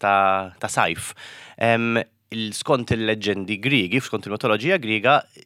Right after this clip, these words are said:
din ġiet għaliex kien hemm ċertu Alkione, prinċipessa minn Tessalija, li offendiet il-Zeus u blid-, bidela fl-asfur ta' San Martin, bl-Ingliż nafuh bħala l-Kingfisher. Em, però da ħenna liha, allura fix-xitwa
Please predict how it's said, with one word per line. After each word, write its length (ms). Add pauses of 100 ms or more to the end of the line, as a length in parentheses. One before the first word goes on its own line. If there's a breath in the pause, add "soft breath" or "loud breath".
(140)
din 280
ġiet 240
għaliex 320
kien 180
hemm 220
ċertu 360
Alkione, 640 (300 loud breath)
prinċipessa 560
minn 160
Tessalija, 600
li 140
offendiet 520
il-Zeus 520 (440 loud breath)
u 180
blid-, 520
bidela 300
fl-asfur 500
ta' 100
San 180
Martin, 480
bl-Ingliż 460 (160)
nafuh 460
bħala 180
l-Kingfisher. 640 (560 loud breath)
Em, 300 (280)
però 220
da 160
ħenna 340
liha, 280 (180)
allura 320 (240)
fix-xitwa 800